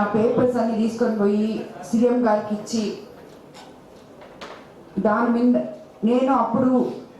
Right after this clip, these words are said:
కంప్లీట్గా ఎక్స్‌ప్లెయిన్ చేయకుండా, "బకాయిలు ఉన్నాయి, ఎంప్లాయీస్కి న్యాయం చేయండి" అని చెప్పి ఇవ్వడం జరిగింది. అప్పుడు గవర్నమెంట్ వచ్చిన కొత్తలో ఆయన కూడా బిజీగా ఉన్నారు, so అది వీలు పడలేదు. మొన్న లక్కీగా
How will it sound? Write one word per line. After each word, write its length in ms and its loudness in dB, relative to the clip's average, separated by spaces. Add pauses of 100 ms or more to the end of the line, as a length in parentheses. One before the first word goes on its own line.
(240)
కంప్లీట్గా 520 0
ఎక్స్‌ప్లెయిన్ 380 0
చేయకుండా, 340 2 (720)
"బకాయిలు 440 2
ఉన్నాయి, 260 -2 (160)
ఎంప్లాయీస్కి 580 0 (580)
న్యాయం 360 2
చేయండి" 340 2
అని 140 2
చెప్పి 300 0
ఇవ్వడం 340 4
జరిగింది. 380 2
అప్పుడు 240 0 (500)
గవర్నమెంట్ 460 0
వచ్చిన 240 0 (120)
కొత్తలో 400 2 (220)
ఆయన 240 0
కూడా 120 4 (100)
బిజీగా 340 0
ఉన్నారు, 300 4 (480)
so 60 4 (140)
అది 180 2 (200)
వీలు 260 2
పడలేదు. 400 2 (1400)
మొన్న 220 2 (420)
లక్కీగా 460 0